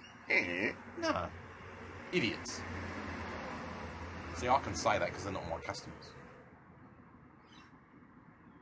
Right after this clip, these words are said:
Speaker 1: You giving away any of the iCrowd stuff yet?
Speaker 2: I believe a couple of them have been taken. Sitting on our front counter. But it'd be better once I've done the revamp in the new year.
Speaker 1: What, are you getting fire everyone?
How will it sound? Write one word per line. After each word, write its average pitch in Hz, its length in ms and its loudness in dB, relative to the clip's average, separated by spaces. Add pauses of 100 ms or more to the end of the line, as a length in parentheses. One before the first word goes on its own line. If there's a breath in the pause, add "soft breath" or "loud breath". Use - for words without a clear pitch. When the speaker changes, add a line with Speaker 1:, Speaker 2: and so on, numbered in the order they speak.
(1040)
Speaker 1:
You - 80 -4
giving 127 180 6
away 117 200 10
any 110 180 8
of 98 100 6
the 95 140 4 (520)
iCrowd 135 560 4
stuff 170 300 4
yet? 302 140 4 (100)
Speaker 2:
I 135 60 8
believe 104 380 6
a - 40 -2
couple - 300 4
of 147 80 8
them 156 100 2
have 156 140 2
been 165 140 2
taken. - 420 0 (1800)
Sitting - 260 -4
on 123 120 4
our 127 100 0
front - 260 2
counter. 180 300 0 (160)
But 131 120 8
it'd 135 120 2
be 131 100 6
better 156 260 8
once 131 300 6
I've 110 140 2
done 107 160 6
the 98 80 2
revamp 95 440 2
in 92 100 -2
the 87 60 2
new 92 200 2
year. 135 260 0 (760)
Speaker 1:
What, 131 100 0
are 95 40 2
you 85 60 2
getting 90 160 0
fire 123 380 6
everyone? 190 300 4